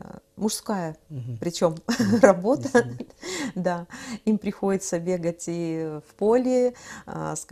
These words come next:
Speaker 1: э, как говорится, воевать за каждый колосок. А, очень трудно, э, н-, но тем не менее, э, они не отступают от своих целей.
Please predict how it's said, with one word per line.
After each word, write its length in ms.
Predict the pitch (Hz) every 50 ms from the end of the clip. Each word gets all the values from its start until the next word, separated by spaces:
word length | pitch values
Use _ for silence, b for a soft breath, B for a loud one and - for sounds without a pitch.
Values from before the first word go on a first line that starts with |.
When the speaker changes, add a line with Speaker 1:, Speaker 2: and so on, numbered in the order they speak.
| - -
Speaker 1:
э, 400 | - - 165 160 160 156 156 151 -
как 100 | - 151
говорится, 380 | 156 156 156 160 - - 160
воевать 480 | 156 160 165 160 165 160 170 170 165 160
за 80 | -
каждый 360 | 165 - - 165 160 - 160 151
колосок. 760 | - 160 151 156 160 - - - 202 226 247 254 254 - - B B B B B B
А, 580 | - - 165 165 156 151 151 147 - 50 50 50 50 - - - - - _ _ _ _ _ _ _ _ _ _ _ _ _ _ _ _ -
очень 580 | - 202 226 214 - 196 202 190 175 170 165 - _ _
трудно, 640 | - 202 208 226 226 196 196 202 202 202 196 185 - -
э, 720 | - - 165 170 170 170 165 165 165 - - - - - 165 - -
н-, 100 | 170 175 - -
но 200 | - 180 190 202
тем 220 | 196 - 196 190
не 80 | 185 185
менее, 400 | 190 202 214 220 214 208 190 -
э, 120 | - - - _ _ _ _ _ _ _ _
они 240 | - - 175 196 208
не 100 | 196 190
отступают 600 | 185 180 - - - 180 - 185 170 160 151 - -
от 100 | 156 -
своих 460 | - - 160 160 156 151 - - _ _ _ _ _ _ _ _ _ _ _ _ _ - -
целей. 440 | - - 190 214 247 233 185 165